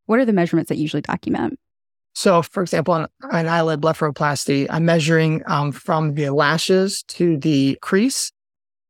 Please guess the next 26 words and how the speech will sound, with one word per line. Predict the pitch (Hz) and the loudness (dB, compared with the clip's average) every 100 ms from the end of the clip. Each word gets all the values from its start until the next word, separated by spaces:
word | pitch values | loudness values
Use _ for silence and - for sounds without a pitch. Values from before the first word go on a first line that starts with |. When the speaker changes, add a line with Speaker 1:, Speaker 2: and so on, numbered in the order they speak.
| _ - | _ -2
Speaker 2:
And | 175 165 165 160 160 160 - | 0 2 2 0 0 -4 -6
then | 196 170 170 | 0 2 2
I'm | 165 160 | 2 0
also | 160 - 165 156 | 0 0 -2 -2
measuring | - 165 156 143 156 151 151 | -2 0 2 2 2 2 0
precisely | - 165 160 151 175 151 | -2 -2 -2 -2 -2 -2
how | 120 156 | 0 0
much | 160 156 139 - - | 2 0 0 -2 -4
skin | - - 208 160 | -8 -2 0 2
I | 135 | 0
can | 135 156 | -2 -2
safely | 156 139 147 | -2 -2 -4
remove | 135 135 135 131 | -4 -2 -2 -2
without | 135 135 127 | -2 -2 -2
provoking | - 135 143 - 143 | -4 -4 -4 -2 -2
lag | 147 127 | 0 0
ophthalmos. | 131 - 120 - - - - _ _ _ - | -2 -2 -4 -4 -10 -12 -14 _ _ _ -4
Then | 185 | 0
a | 160 | 2
lip | 165 208 | 2 2
lift, | 208 196 - - _ | 4 4 2 -10 _
measuring | 240 170 165 151 160 156 156 - | -4 0 2 2 2 2 -2 -4
kind | 175 | -2
of | 165 | -2
five | - 156 165 _ | 0 0 0 _
points | 165 151 233 - - | 0 0 0 -4 -10